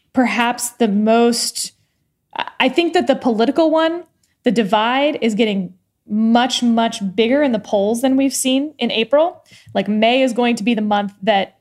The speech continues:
you, you join back up with your partisan tribe <laughs> and head down that road on coronavirus. Um,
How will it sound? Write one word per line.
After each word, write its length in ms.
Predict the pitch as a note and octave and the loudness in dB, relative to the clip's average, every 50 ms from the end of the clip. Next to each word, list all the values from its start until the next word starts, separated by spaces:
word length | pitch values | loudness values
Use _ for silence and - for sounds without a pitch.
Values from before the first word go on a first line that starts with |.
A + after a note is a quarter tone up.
| _ _ _ _ | _ _ _ _
you, 280 | - G#3 A3 G3+ F3 F#3 _ _ _ | -6 -4 -4 -4 -4 -8 _ _ _
you 160 | - A#3+ C4 | 2 2 2
join 380 | A3+ - D#4 D4+ D4+ D4+ C#4+ B3 | 4 4 2 2 2 2 2 2
back 260 | G#3+ C4 B3 B3+ B3+ | 2 2 0 2 0
up 160 | C4 A#3+ A#3+ | 0 0 0
with 160 | A#3+ A#3+ A#3 - | -2 -4 -2 -2
your 80 | G#3+ | -6
partisan 500 | G#3+ - - C#4 C4 B3 A#3+ - A#3+ G#3+ G3 | -4 0 0 2 2 2 0 -2 -2 -4 -4
tribe 460 | - - A#3+ A3 G3 F3 E3 - - _ _ - C4+ C4 - - - | -2 -2 0 0 0 -2 -4 -6 -10 _ _ -8 -8 -8 -6 -2 -2
<laughs> 400 | C4 C4+ - - - - D4+ - | -2 -2 -2 -12 -10 -8 -2 0
and 140 | B3+ C4 C#4 | 2 2 2
head 320 | B3+ B3+ A#3+ C4+ C4 G#3 | 2 2 4 2 2 2
down 360 | G3+ - A#3 A#3+ A3+ A3+ A3 | 0 -2 0 0 0 0 0
that 260 | G3 A#3 B3 C4 - | 0 0 0 0 0
road 220 | A3+ A3+ A3+ A3 G#3+ | 0 0 2 2 0
on 180 | G#3 G3 G3+ | -2 -2 -4
coronavirus. 880 | G3 - A#3 C4+ D4 D4 C#4 G3+ A3 G3 F#3+ F#3+ F#3+ F#3+ G3 - - - _ - - - - - - - - - | -4 0 0 2 2 2 0 0 0 -2 -2 -2 -4 -6 -6 -10 -12 -12 _ -18 -20 -20 -20 -20 -20 -12 -4 0
Um, 440 | B3 A#3 A3+ G#3+ G#3 G3 F3 - | 2 2 2 2 0 -2 -4 -8